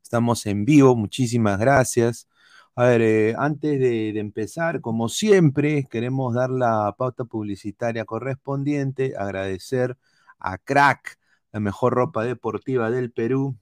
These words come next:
triple W cracksport punto com, WhatsApp nueve tres tres,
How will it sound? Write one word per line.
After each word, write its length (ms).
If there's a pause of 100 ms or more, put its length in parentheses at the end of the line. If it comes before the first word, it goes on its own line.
triple 580
W 380
cracksport 680
punto 380
com, 320 (460)
WhatsApp 440
nueve 220
tres 340
tres, 480